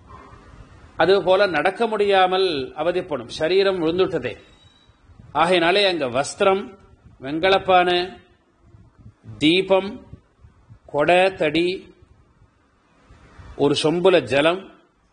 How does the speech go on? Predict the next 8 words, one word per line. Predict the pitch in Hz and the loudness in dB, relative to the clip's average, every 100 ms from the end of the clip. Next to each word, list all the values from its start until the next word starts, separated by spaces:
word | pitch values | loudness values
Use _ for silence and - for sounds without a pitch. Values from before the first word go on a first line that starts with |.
| 123 | -14
தாகத்து-, | 120 147 170 180 - 131 123 | -4 0 0 -2 -6 -8 0
தாகம் | 151 170 180 160 | 2 2 -2 -2
போறதுக்காக, | 156 156 156 151 143 139 147 - _ _ _ _ _ _ | -2 -2 -2 0 2 0 -6 -10 _ _ _ _ _ _
இப்படி | 147 - 214 | -20 -6 0
இவ்வளவு | 175 160 196 190 160 | 2 2 2 2 -2
வஸ்துக்களையும் | - 233 226 190 170 196 185 | -4 -6 -2 -2 -2 -4 -4
தானம் | 139 160 160 | -2 0 -2
பண்ணணும். | 135 101 - | -6 -10 -14